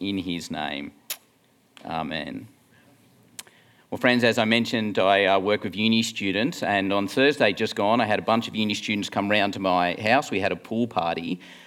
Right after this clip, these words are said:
uh, but I could tell that there was one young man that was there in particular who was just, uh, just a little off.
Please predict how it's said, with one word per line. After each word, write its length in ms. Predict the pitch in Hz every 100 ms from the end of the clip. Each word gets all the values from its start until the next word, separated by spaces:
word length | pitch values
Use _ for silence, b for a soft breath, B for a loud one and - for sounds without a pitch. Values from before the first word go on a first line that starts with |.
| B
uh, 420 | 98 98 104 107 110
but 160 | 135
I 80 | 139
could 180 | 147 135
tell 240 | 196 233
that 80 | 156
there 80 | 135
was 120 | 113
one 280 | 131 175 156
young 240 | 143 131
man 220 | 120 110
that 60 | 104
was 100 | 98
there 160 | 107 104
in 80 | 90
particular 640 | 101 - 139 - 95 95
who 180 | 107 104
was 260 | 104 92
just, 440 | - 196 - - - b b b b b -
uh, 260 | - -
just 200 | 127 175
a 60 | 135
little 220 | 123 113
off. 460 | 104 - - -